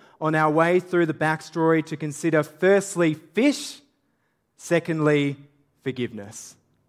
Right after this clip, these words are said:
And I'll close with some implications. But first, the moment.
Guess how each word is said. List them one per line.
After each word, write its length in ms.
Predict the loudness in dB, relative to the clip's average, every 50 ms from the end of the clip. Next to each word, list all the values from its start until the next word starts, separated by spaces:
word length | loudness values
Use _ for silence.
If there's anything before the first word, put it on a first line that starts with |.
| _ _ _ _ _ _ _
And 140 | -8 -6 -4
I'll 100 | -4 -4
close 500 | -6 -4 -2 -2 0 0 0 -2 -6 -8
with 120 | -10 -10
some 160 | -10 -10 -10
implications. 1040 | -10 -10 -10 -12 -14 -14 -12 -12 -12 -12 -14 -16 -20 -20 -20 -20 -20 -20 -20 -20 _ _ _ _ _ _ _ _ _ _ _ _ _ _ _ _ _ _ _ _ _ _
But 260 | -2 -2 -2 -4 -2
first, 540 | 0 2 2 2 2 0 -6 -14 -18 -20 -20 _ _ _ _ _ _ _ _ _ _ _ _
the 80 | -6
moment. 640 | -4 -2 -2 -2 -2 -2 -4 -8 -10 -14 -20 -20